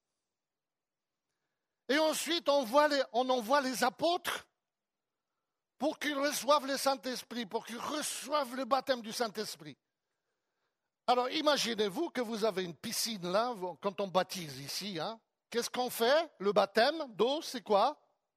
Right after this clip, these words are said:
C'est pas ça. C'est pas juste quelques gouttes. Ça, ça veut pas dire baptême. Il y a des pratiques, on ju-, on juge personne, et puis bon, ben, c'est comme ça. Moi, ce qui m'intéresse, c'est que ma conviction,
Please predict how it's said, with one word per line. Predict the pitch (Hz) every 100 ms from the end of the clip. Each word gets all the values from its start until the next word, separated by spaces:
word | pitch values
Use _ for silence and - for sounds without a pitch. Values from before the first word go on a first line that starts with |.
| _ _ _ _ -
C'est | 220
pas | 185 233 247
ça. | - 143 98 _ _ _ _ _ _ _ _ _ _ _ _ _ _ _ _ _ _ _ _ _ _ _ _ _ _ _ _ _
C'est | 170
pas | - 240 202
juste | 226 220 - _ _ _
quelques | 208 214 226
gouttes. | 185 170 185 _ _ _ _ _ _ _ _ _ _
Ça, | 220 233
ça | 214
veut | 180
pas | - 165
dire | 170 151
baptême. | 147 151 151 101 85 _ _ _ _ _ _ _ _ _ _ _ _ _ _ _ _
Il | 139
y |
a | 175
des | 170
pratiques, | - 147 214 330 - - _ _ _ _
on | 175
ju-, | 156 285
on | 175 160
juge | 160 147
personne, | 165 143 190 220 220
et | 135
puis | 143 147
bon, | 151
ben, | 120
c'est | 107 131
comme | 120
ça. | 110 175 226
Moi, | 160 165 139
ce | -
qui | -
m'intéresse, | 139 127 143 175 208
c'est | - 147
que | 151 131
ma | 139 143
conviction, | 151 135 143 - 160 220